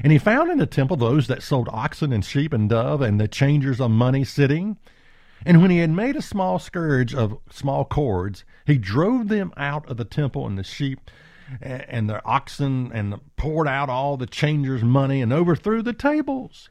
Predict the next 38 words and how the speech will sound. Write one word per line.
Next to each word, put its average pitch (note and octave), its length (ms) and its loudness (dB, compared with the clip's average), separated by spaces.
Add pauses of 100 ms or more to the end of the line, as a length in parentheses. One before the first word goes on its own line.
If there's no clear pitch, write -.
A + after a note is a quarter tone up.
(120)
I - 140 -12
mean, E4+ 160 0
this D4+ 240 -2
is B3+ 120 -2
like A#3 220 -2
Rambo F3 840 2
in F3 260 0
church. - 720 -8
I C3 80 -4
mean, D3 220 0 (160)
Jesus G#3+ 760 -2
is, D#3 320 -4
he D3 140 -2
makes C#3 320 -4
a G2+ 80 -4
whip. F#3 500 -2 (440)
He C#3 140 0
takes - 420 -4
the E3 100 -4
whip D#3 380 -4
and A#2+ 200 -6 (180)
whips, A3+ 360 -2
beats C#3 720 -4
the, A#2+ 320 -6
the A#2 140 -4
sheep F3+ 480 -4
and G2+ 160 -8
the F#2 100 -10
oxen, D#3+ 480 0
and B2 140 -2
they B2 140 0
kick - 260 0
up F3 220 -8
their D3+ 180 -4
heels, D#3 400 -2
and C3+ 180 -2
then D#3+ 140 -4
he D3+ 100 -2